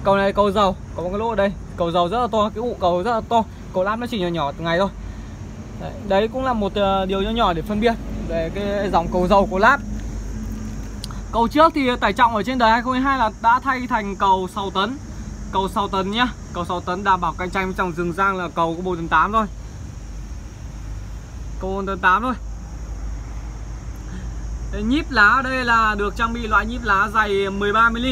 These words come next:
tổng số là nhíp là chín lá nhíp, chín lá nhíp phía trước. Chín lá nhíp phía trước, hai bộ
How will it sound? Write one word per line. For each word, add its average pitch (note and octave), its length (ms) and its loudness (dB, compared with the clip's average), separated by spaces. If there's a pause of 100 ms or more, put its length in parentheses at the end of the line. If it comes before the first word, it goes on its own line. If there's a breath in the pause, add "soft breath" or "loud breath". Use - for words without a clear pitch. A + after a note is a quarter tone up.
(240)
tổng F#3 140 -4
số G#3+ 140 -2
là G#3+ 140 -2
nhíp A#3 200 -4
là G#3+ 360 4
chín G#3 260 -2
lá A3 260 2
nhíp, C#4 220 -2 (120)
chín G3+ 220 -4
lá G3+ 160 0
nhíp C4+ 260 -4
phía G#3+ 140 -4
trước. D#4+ 300 0 (600 loud breath)
Chín G#3 100 -2
lá G3+ 100 4
nhíp B3 200 -2
phía A3+ 120 -2
trước, C#4+ 300 2 (200)
hai A3 180 0
bộ F#3+ 440 -4